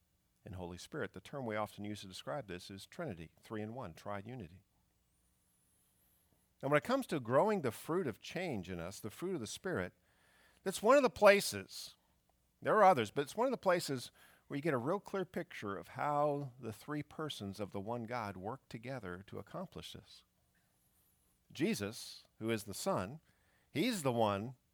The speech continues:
that extends the vine that repairs the break between us and God. He is the point of connection, the repair. The Holy Spirit is the one that provides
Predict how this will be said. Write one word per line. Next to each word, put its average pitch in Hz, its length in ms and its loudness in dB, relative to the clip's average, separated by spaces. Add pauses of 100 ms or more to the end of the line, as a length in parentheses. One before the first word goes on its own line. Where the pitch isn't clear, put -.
(120)
that 113 120 0
extends 117 420 0
the 107 60 0
vine 127 300 4
that 107 120 -4
repairs 104 460 -2
the 107 80 -6
break 127 260 -2
between 104 320 -8
us 90 220 -10
and 85 80 -14
God. 85 180 -12 (640)
He 214 220 6
is 170 160 6
the 147 100 2
point 151 340 4
of 131 120 0
connection, - 480 -4 (1160)
the 98 100 -6
repair. 98 440 -4 (1000)
The 156 120 12
Holy 185 220 12
Spirit 190 460 10
is 139 140 4
the 151 80 0
one 143 220 10
that 139 180 6
provides 151 640 8